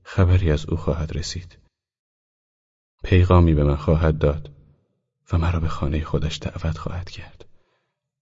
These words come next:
حتی یک بار عجز لابه کنان از او خواستم که در محل دیگری، در خانه یکی از دوستان من بیاید تا آنجا او را ببینم. قبول نکرد.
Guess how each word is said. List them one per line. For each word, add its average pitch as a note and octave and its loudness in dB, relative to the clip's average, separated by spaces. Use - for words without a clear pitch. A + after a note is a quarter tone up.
حتی G2 -2
یک F#2 4
بار G2 0
عجز F#2 2
لابه E2+ 4
کنان F2 4
از E2 2
او - -2
خواستم F2+ 2
که F2+ -2
در E2 2
محل E2+ 4
دیگری، D#2+ 0
در A#2+ 4
خانه G2+ 4
یکی G2 4
از F#2 6
دوستان F2+ 2
من F#2 8
بیاید D#2 6
تا - -2
آنجا F2+ 4
او D#2+ 2
را C#2+ 2
ببینم. D#2 -4
قبول E2 -2
نکرد. - -14